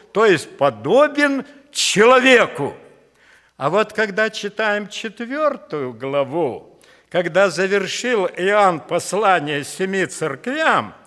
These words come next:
и там он говорит, увидел я дверь, открытую дверь на небо, и голос: «Взойди сюда!»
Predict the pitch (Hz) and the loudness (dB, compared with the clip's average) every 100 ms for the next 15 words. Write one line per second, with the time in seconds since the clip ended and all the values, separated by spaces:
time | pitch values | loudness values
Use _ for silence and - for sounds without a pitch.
0 | _ - - - 247 262 233 196 190 185 | _ -20 -14 -4 0 2 2 2 0 -2
1 | 185 190 220 170 175 175 175 143 156 233 | -2 0 0 0 0 0 0 0 0 2
2 | 185 127 - - _ 139 147 - 240 180 | 4 2 -4 -20 _ -8 -4 2 2 2
3 | 175 170 170 226 185 147 151 170 285 302 | 0 -4 -2 0 0 -2 -6 -4 0 0
4 | 269 247 208 196 262 254 196 139 110 107 | 2 2 0 4 6 6 2 -2 -8 2
5 | 247 311 320 277 - 220 185 151 | 4 4 4 2 2 0 2 2